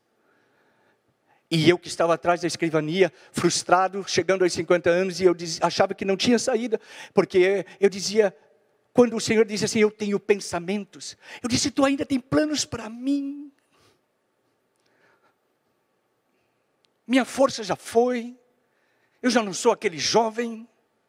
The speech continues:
não que seja velho, mas já aquele vigor. Tu ainda tens, tás, tem planos para mim?"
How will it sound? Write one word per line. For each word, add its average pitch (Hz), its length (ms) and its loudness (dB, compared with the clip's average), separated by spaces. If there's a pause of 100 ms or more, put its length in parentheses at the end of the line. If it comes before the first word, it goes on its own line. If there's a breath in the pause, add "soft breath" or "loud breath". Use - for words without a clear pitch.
(640)
não 254 100 2
que 254 80 -4
seja 220 240 -4
velho, 254 320 -2
mas 180 480 -2 (240)
já 202 260 -2
aquele - 260 -6
vigor. 202 500 -6 (840 soft breath)
Tu 311 100 -4
ainda 277 200 -6
tens, - 340 -10 (440)
tás, - 380 -4 (260)
tem 247 140 -6
planos 254 540 0
para 214 400 -2
mim?" 202 280 -6